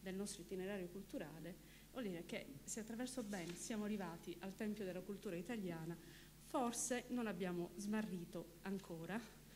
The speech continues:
e ci sforzeremo di farlo, di non farlo mai, di non smarrire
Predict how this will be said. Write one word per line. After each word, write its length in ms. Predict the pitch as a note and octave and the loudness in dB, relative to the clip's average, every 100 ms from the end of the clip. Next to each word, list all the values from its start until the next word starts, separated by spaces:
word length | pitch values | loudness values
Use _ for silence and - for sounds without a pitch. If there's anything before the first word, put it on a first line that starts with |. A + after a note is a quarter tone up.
| - | -10
e 80 | F#3+ | -6
ci 120 | - | -4
sforzeremo 540 | - F#3 - G3+ F#3 E3+ | -4 -6 -2 0 0 0
di 100 | E3+ | -2
farlo, 460 | F#3 F3 F3 E3 - - - - - - - - - - | -4 -4 -4 -6 -8 -14 -16 -18 -16 -16 -16 -16 -14 0
di 120 | F#3 | 2
non 140 | F3 | 4
farlo 280 | F3 F#3+ F#3 | 2 2 2
mai, 200 | F3+ D3+ | 2 2
di 80 | D#3 | 0
non 100 | E3 | 0
smarrire 680 | E3+ F3 E3 D#3+ F#3+ - | 0 -2 0 -2 -4 -8